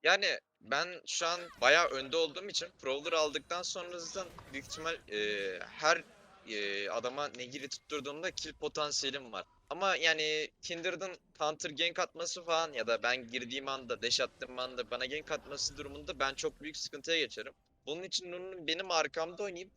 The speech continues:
mid lane'de bir pressure yarattırıp benle beraber ondan sonra bota dive denememiz mantıklı olur.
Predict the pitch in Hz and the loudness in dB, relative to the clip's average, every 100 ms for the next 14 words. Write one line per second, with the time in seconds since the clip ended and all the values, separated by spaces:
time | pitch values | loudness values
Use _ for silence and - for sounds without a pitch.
0 | - 135 131 147 151 135 113 110 131 127 | -12 -10 -2 2 2 2 -4 -4 0 2
1 | 131 151 160 156 - - 165 - - 117 | 4 4 4 4 0 -6 -6 -10 -2 -2
2 | 117 117 117 120 127 196 151 151 170 - | 0 2 4 4 2 -2 -2 -2 -4 -4
3 | 170 185 151 151 156 160 147 147 147 151 | -4 -2 -2 -2 4 4 6 0 -2 -4
4 | 170 147 127 123 - 123 107 | -6 -2 -2 -2 -8 -6 -6